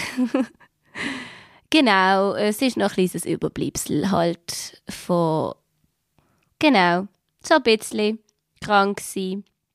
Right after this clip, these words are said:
Egal, aber ich habe so viel Lust gehabt, um eine neue Folge aufzunehmen. Und dir verzeiht's mir, dass ich ein bisschen eine andere Stimme heute habe. Genau,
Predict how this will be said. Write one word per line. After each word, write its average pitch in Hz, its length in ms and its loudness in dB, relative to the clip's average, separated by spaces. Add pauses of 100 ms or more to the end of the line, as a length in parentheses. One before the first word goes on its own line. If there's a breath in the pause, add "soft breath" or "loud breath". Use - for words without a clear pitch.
(380)
Egal, 175 560 2
aber 214 560 4
ich 233 160 -2
habe 254 140 0
so - 100 -6
viel 208 160 -4
Lust 196 180 -4
gehabt, - 260 -4
um 196 120 0
eine 196 160 2
neue 180 200 2
Folge 170 380 0
aufzunehmen. 170 380 0 (400 loud breath)
Und 196 640 2 (160)
dir 190 120 2
verzeiht's 175 680 2
mir, 175 180 6
dass 175 200 -2
ich - 140 -4
ein - 80 -4
bisschen - 640 0 (960 soft breath)
eine 139 360 2
andere 131 380 2
Stimme 131 520 2
heute - 320 0
habe. - 400 0 (1500 soft breath)
Genau, 254 320 4